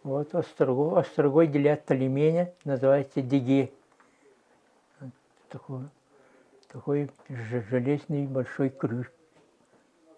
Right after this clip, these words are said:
Одним из очень, можно сказать, эффективных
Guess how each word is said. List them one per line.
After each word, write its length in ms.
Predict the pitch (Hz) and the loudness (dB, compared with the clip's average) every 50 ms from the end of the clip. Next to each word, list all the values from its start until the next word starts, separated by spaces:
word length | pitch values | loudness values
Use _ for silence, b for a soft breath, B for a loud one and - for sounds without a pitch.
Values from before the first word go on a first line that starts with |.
| _ _ _ _ _ _ _ _ _ _ _ _ _ _ _ _ B B B B B B B B B B B B B B B B - | _ _ _ _ _ _ _ _ _ _ _ _ _ _ _ _ B B B B B B B B B B B B B B B B -2
Одним 400 | 165 147 143 139 165 170 165 160 | -2 -2 0 0 0 0 0 0
из 120 | 160 151 - - - - - - - _ b b b b b b b b b b b b b _ _ _ _ _ _ _ _ _ _ _ | -2 -4 -6 -10 -18 -18 -20 -20 -20 _ b b b b b b b b b b b b b _ _ _ _ _ _ _ _ _ _ _
очень, 380 | - 156 143 - - 156 139 B B B B B B B B B _ _ - | -8 -8 -6 -6 -4 -6 -6 B B B B B B B B B _ _ -6
можно 320 | 139 135 139 135 135 135 | -2 -2 0 0 -2 -4
сказать, 480 | - - - - 135 123 131 123 120 - - - _ _ B B B B B B B B B B B B B B B _ _ _ B B B B B B B B B B B B B B _ _ _ - - - - - | -6 -4 -2 -2 0 2 0 0 -2 -4 -14 -20 _ _ B B B B B B B B B B B B B B B _ _ _ B B B B B B B B B B B B B B _ _ _ -20 -20 -12 -6 -6
эффективных 1300 | 151 - - 180 165 - - 190 165 147 147 135 120 - - - - - - - - - - - - | -6 -2 -2 -2 -2 0 2 2 4 4 2 0 -4 -4 -8 -10 -10 -12 -12 -12 -14 -16 -16 -18 -20